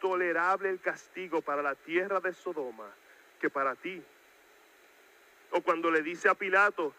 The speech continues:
"Ninguna autoridad tendría sobre mí si no se te hubiera dado de arriba. Por eso, el que me entregó a ti tiene mayor pecado".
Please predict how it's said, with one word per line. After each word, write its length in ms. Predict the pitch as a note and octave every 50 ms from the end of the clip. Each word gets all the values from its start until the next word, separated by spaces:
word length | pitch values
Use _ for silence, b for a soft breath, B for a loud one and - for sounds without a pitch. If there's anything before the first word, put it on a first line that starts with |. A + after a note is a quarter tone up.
| B B B -
"Ninguna 760 | F3 G3 G3 F#3+ F#3 F3+ - - G3+ G#3+ A3 A#3 A3+ A3+ A3
autoridad 920 | - - F#3 G3 F#3 - - F#3 F#3 F3+ F3+ E3+ E3+ F3+ F#3 F#3 F#3+ -
tendría 480 | - F3+ F3 E3+ D#3+ E3+ F3 F#3 F#3+ F3+
sobre 380 | - - F3+ E3+ E3+ E3+ E3
mí 260 | E3 F3 F3+ F3 D#3+
si 180 | D3+ - E3+ D#3+
no 320 | D#3 E3+ F#3 F#3+ F#3+ F#3 F#3
se 160 | - G3 F3+
te 80 | - E3
hubiera 520 | D#3 C#3+ D#3+ E3 E3 E3 E3 E3+ E3 D#3 D3
dado 380 | - D#3 D3+ D3 D#3 D#3 D#3+
de 100 | D#3 D#3
arriba. 340 | C#3+ C#3 D3 D#3 D#3+ D#3 D3
Por 260 | - - E3 D#3+ F3
eso, 420 | G3+ G#3+ G#3 - - - D#3+ B2+ A#2 - B B B B B B B B
el 180 | D#3+ E3 E3+ D3+
que 140 | - F3
me 100 | E3 D#3+
entregó 840 | D#3 D#3 D3+ D3 - - D3+ C#3+ C3+ B2+ D#3+ F#3+ F#3 E3 C#3+ B2 A2+ - - -
a 120 | - C3+ C3+
ti 300 | - - D3 C3 A2+ G#2 G#2 - - - _ _ _ - - -
tiene 500 | - D#3 D#3+ D#3+ D#3+ D3+ D#3 D3 C#3+ C3+ - - - -
mayor 640 | C3 B2+ B2 A#2+ - C#3+ D3+ D#3 D3 B2+ A2+ - - - - _ - _ - - - - - _ -
pecado". 480 | - F3 - - C3 B2 B2 A#2+ A2+ G#2+